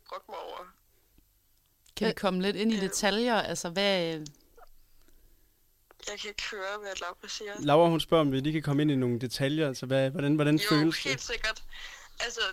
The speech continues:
Speaker 1: men det er jo mest det her med, sådan, jeg har lige haft corona for sådan, måske tre uger siden. Øhm, jeg er på højskole, så jeg har haft, altså, alle på højskolen har haft corona.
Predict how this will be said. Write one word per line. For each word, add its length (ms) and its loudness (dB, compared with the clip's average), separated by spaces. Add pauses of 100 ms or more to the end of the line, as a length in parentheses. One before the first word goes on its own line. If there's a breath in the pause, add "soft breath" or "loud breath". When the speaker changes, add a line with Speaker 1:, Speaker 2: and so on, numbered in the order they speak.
(180)
Speaker 1:
men 240 -14
det 80 -10
er 40 -4
jo 100 -6
mest 220 -6
det 100 -14
her 60 -10
med, 220 -6
sådan, 180 -16
jeg 100 -6
har 120 -10
lige 240 -10
haft 180 -10
corona 460 -12 (100)
for 140 -12
sådan, 340 -14 (560)
måske 280 -8
tre 280 -4 (140)
uger 260 -6
siden. 540 -8 (880 loud breath)
Øhm, 260 -4
jeg 80 -4
er 100 -8
på 60 -4 (100)
højskole, 500 -8 (120)
så 140 -8
jeg 80 -8
har 100 -10
haft, 280 -14 (120)
altså, 200 -14 (240)
alle 160 -8
på 60 -16
højskolen 480 -10
har 60 -8
haft 160 -14
corona. 440 -12